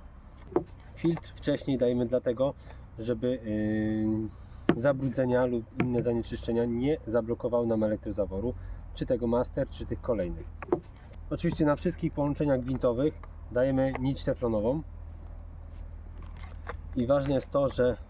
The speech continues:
filtr jak skręcimy z elektrozaworem, o, żeby on był pod skosem w dowolnym, yy, w dowolnym kierunku. Dlaczego?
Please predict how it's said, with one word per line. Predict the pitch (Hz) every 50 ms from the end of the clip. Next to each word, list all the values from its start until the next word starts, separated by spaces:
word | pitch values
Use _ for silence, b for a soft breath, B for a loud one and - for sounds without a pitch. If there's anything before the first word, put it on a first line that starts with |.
| - -
filtr | - 143 143 135 - 135
jak | 123 117 -
skręcimy | - - 139 131 123 - - 131 117 117 113
z | - - - - - - - - - - - - -
elektrozaworem, | 110 113 120 - - 117 104 95 104 95 90 90 90 90 92 98 117 147 151 - - - - - - - - - - - - - - - - - - -
o, | 92 92 101 - 139 - - - - - - - - - - - - - - - - - B B B B B B B -
żeby | 113 117 123 113 139 - - -
on | 131 143 147 135
był | 135 147 151 151 - - - - - - - - - - - - - - - - - -
pod | - 170 165
skosem | - - - - 175 156 - - 147 135
w | 123
dowolnym, | 117 143 139 139 156 156 151 151 147 143 143 135
yy, | 127 120 120 123 120 117
w | 113
dowolnym | 127 135 135 135 139 139 131
kierunku. | - - 143 127 123 113 - 117
Dlaczego? | 110 123 117 - - 127 98 90 85